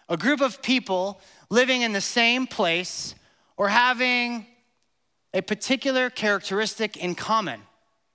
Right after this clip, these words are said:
A feeling of fellowship with others as a result of sharing common attitudes, interests, and goals. And so this community, the,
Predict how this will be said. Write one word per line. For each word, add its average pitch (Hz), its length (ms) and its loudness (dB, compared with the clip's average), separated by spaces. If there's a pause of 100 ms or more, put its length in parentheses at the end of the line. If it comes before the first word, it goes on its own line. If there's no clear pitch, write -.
(360)
A 175 60 0
feeling 285 300 6
of 254 100 0
fellowship 254 560 2
with 208 120 0
others 202 680 0 (380)
as 185 180 4
a 214 60 2
result 208 380 2
of 196 120 -2
sharing 214 500 0 (140)
common 190 400 0
attitudes, 262 840 2 (120)
interests, 226 600 -2 (140)
and 190 180 0
goals. 185 600 -2 (1000)
And 190 80 -2
so 247 160 6
this 269 300 4
community, 277 580 2
the, 196 340 0